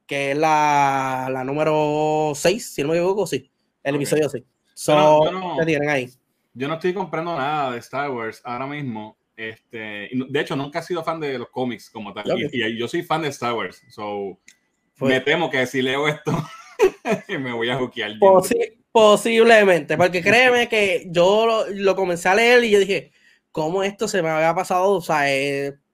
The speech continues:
Speaker 1: desapercibido? ¿Cómo no, nunca le, le presté atención a esto?". Pues pensé, "Ok, yo sé todas las películas de Star Wars y, pues, eso es lo que me interesa".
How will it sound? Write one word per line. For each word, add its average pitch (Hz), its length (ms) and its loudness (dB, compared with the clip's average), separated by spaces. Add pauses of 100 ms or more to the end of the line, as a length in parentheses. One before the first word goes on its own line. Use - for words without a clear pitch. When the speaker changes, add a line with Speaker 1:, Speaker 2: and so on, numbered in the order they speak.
(100)
Speaker 1:
desapercibido? 156 800 0
¿Cómo 175 240 2
no, 202 180 6 (120)
nunca 202 400 2
le, 185 180 4
le 170 160 2
presté 175 240 -6
atención 196 340 -2
a 202 120 2
esto?". 226 380 -2 (220)
Pues 185 160 4
pensé, 202 260 2
"Ok, 254 120 4 (100)
yo 185 120 2
sé 254 180 6
todas 233 180 4
las 233 120 2
películas 233 240 2
de 233 60 0
Star 262 200 2
Wars 214 220 4
y, 156 220 0
pues, 403 180 -2
eso 240 140 -2
es - 40 2
lo 233 60 0
que 233 100 0
me 226 60 0
interesa". 156 480 -4